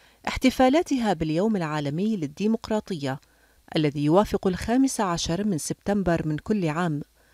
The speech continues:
تأكيدًا على التزامها بتعزيز الشفافية وسيادة القانون والمشاركة الشعبية في الحياة السياسية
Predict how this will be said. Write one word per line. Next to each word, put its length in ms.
تأكيدًا 600
على 240
التزامها 640
بتعزيز 580
الشفافية 760
وسيادة 680
القانون 720
والمشاركة 760
الشعبية 720
في 140
الحياة 440
السياسية 840